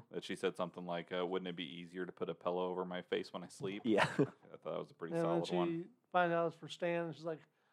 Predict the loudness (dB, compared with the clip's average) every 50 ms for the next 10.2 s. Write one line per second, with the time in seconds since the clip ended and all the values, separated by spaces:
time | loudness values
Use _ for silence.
0 | _ _ _ -10 -4 -4 -4 -2 -2 0 0 2 0 0 -2 -2 -2 2 2 2
1 | 2 2 4 6 8 8 6 4 0 -6 -2 -2 -2 -2 -2 -6 -10 -12 -12 -14
2 | -10 -4 -2 -2 0 2 0 2 4 4 4 6 6 6 4 4 2 2 2 2
3 | 2 4 4 4 6 6 4 4 2 -2 -20 -12 -8 0 2 4 4 4 4 2
4 | 2 4 4 4 4 2 2 0 0 0 0 -2 0 0 0 2 2 4 4 4
5 | 2 0 -2 -6 -4 -2 -2 -2 -2 0 0 0 0 0 -2 -2 -2 -2 -2 -4
6 | -4 -2 0 0 0 0 0 -2 -4 -4 -4 -4 -4 -4 -4 -4 -4 -4 -4 -8
7 | -10 _ _ _ _ _ _ _ _ _ -6 -4 -4 -4 -4 -6 -8 -6 -8 -8
8 | -6 -6 -4 -4 -4 -6 -6 -6 -8 -4 -4 -4 -6 -6 -6 -4 -2 0 2 2
9 | 2 0 0 0 0 0 2 2 4 4 4 4 2 0 0 2 0 2 4 4
10 | 4 4 2 0